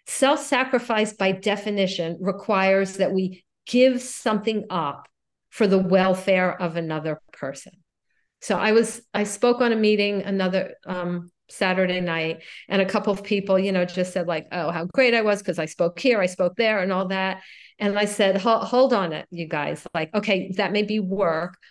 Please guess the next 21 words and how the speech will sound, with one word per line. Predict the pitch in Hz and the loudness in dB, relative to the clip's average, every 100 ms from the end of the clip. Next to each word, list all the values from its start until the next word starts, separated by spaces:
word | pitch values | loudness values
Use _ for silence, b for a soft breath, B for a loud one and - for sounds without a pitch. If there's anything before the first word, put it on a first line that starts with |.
| b | b
but | 247 233 240 | 0 2 0
I | 214 214 | 2 2
love | 220 220 226 226 185 | 2 2 2 2 0
it." | 143 - B | -2 -6 B
Melissa | - 208 240 240 | 0 4 4 4
and | 240 | 2
I | 214 | 2
say | 214 214 196 | 0 2 2
all | 208 214 | 2 0
the | 214 | 0
time, | 214 226 202 | -4 -4 -2
like, | 180 180 | -2 0
when | 185 | -2
people | 185 220 202 196 | -2 -4 -4 -4
thank | - 202 196 | 0 0 0
us, | 175 175 | -2 0
they're | 196 | 0
like, | 190 185 - b b b - - | 0 0 -6 b b b -16 0
"Thank | 240 349 349 | 4 4 2
us. | 190 185 - | 0 0 0
Like, | 196 190 - | 0 0 -4